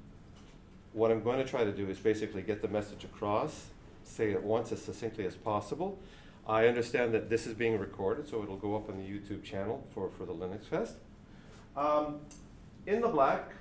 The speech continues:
automation, infrastructure, basically definitions. What we're dealing with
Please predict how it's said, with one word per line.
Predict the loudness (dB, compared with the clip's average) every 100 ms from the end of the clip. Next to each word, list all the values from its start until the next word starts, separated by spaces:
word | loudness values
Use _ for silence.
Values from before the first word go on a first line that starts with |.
| 0
automation, | 2 4 2 0 -4 -8 -6
infrastructure, | -6 -4 -4 -4 -4 -4 -6 -8 -16 -4
basically | -2 0 0
definitions. | 2 2 2 0 -2 -6 -8 -16 -18 -18 -10
What | 4 4 6
we're | 2 -2 -10 -6
dealing | 0 2 2
with | 0 -4